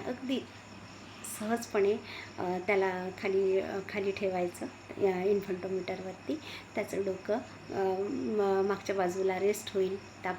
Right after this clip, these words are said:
बघायचं. लहान मुलाचे पाय जे असतात ते थोडेसे, अ, असे जवळ आल्यासारखे असतात, म्हणून थोडं गुडघ्यावर दाब द्यायचं म्हणजे ते सरळ होतील आणि एका हाताने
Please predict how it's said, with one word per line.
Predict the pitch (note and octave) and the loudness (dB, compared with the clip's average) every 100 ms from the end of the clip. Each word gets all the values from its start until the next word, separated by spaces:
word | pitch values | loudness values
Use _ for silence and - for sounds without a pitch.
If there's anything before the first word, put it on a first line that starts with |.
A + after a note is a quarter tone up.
| - | -4
बघायचं. | G#3 G#3 F3+ F3+ D#3 G3 A#3 - - - - | -4 0 0 0 -4 -6 -8 -8 -10 -8 0
लहान | A#3 B3 B3+ | 2 4 2
मुलाचे | B3+ B3 A#3+ | 2 2 0
पाय | B3 A#3 A#3 | 4 4 4
जे | A#3 A#3 | 2 0
असतात | A3+ - G#3+ G#3 | 0 -2 -2 -2
ते | |
थोडेसे, | G#3 G#3 G3+ - A3 A3 - - | -2 0 0 0 -2 -4 -10 -6
अ, | F#3 | 0
असे | F3+ G3 G#3+ G#3+ | 0 0 -2 -2
जवळ | G#3+ G#3 G3+ | 2 4 6
आल्यासारखे | G3 F#3+ F#3+ G3+ F#3+ G3 | 4 4 2 -2 -2 -2
असतात, | G3 F#3+ F3+ | -2 -2 2
म्हणून | F#3+ G3 | 2 2
थोडं | G3+ G3+ | 0 0
गुडघ्यावर | G3+ G3 G3 F#3+ | 2 2 2 0
दाब | F#3+ F#3 F3+ | 2 0 2
द्यायचं | F#3 F3 - | 0 -2 -4
म्हणजे | F3+ F3+ - | -4 -4 -4
ते | G3 | -4
सरळ | - G3 F#3 | -2 -2 -2
होतील | F#3 F3+ F#3+ - - - | -4 -6 -8 -8 -10 -4
आणि | - E3+ | 0 2
एका | G3 G3 F#3 | 2 0 -4
हाताने | F3 F3+ E3 | -4 -4 -4